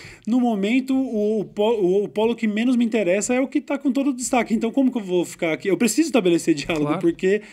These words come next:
Speaker 1: a gente tá tomando no rabo, tá
Speaker 2: Uhum.
Speaker 1: claro. Então, deu pra ver que esse não é exatamente o caminho.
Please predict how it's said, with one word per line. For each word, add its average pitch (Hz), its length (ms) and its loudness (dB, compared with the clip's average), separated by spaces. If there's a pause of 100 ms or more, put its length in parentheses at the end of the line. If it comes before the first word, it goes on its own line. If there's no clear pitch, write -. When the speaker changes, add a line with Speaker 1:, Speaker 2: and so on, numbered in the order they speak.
(220)
Speaker 1:
a - 60 -2
gente 175 140 0
tá 185 80 2
tomando 196 280 -2
no 262 100 2
rabo, 220 340 0
tá 180 100 -4
Speaker 2:
Uhum. 175 100 -6
Speaker 1:
claro. 202 440 0 (360)
Então, 208 720 0
deu 208 140 2
pra 247 160 2
ver 185 300 0
que 208 140 0
esse 190 180 -2
não 185 200 0
é 214 300 2
exatamente 170 640 0
o 170 60 -8
caminho. 147 420 -6